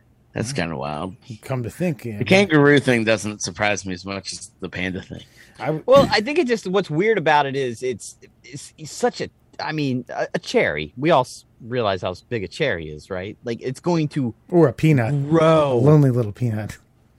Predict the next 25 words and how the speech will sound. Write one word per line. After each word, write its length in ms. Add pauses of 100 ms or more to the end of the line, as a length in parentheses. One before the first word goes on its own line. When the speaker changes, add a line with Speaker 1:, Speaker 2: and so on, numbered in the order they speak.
(960)
Speaker 3:
It, 160
but 120
it's 160
going 300
to 260 (100)
ex-, 320 (200)
expand. 640
It's 140
Speaker 1:
Mm-hmm. 40
Speaker 3:
going 160
to 80
genetically 600
grow 640
into 180
this, 260
like, 220 (560)
I 100
mean, 240
you've 200
seen 360
pan-, 360
you've 200
seen 220
kangaroos. 880 (260)
Speaker 2:
Mm-hmm. 260